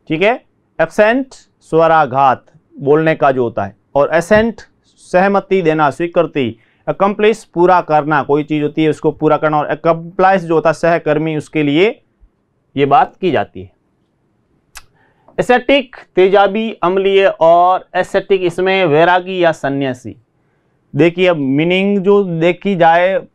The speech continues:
उच्चारण में समान है, अर्थ अलग है। एक्शन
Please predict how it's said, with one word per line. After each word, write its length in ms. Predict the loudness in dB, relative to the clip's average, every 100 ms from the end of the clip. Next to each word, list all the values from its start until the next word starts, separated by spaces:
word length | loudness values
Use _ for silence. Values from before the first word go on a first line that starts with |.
| -10
उच्चारण 460 | -10 0 2 2 2
में 180 | 0
समान 380 | 0 0 0 0
है, 300 | -2 -4 -6 _ _ _ _ _ 0
अर्थ 220 | 0 2
अलग 260 | 2 2 2
है। 340 | 0 0 -4 _ _ _ _ _ _ _ _ -4
एक्शन 540 | -4 -4 -2 -2 -2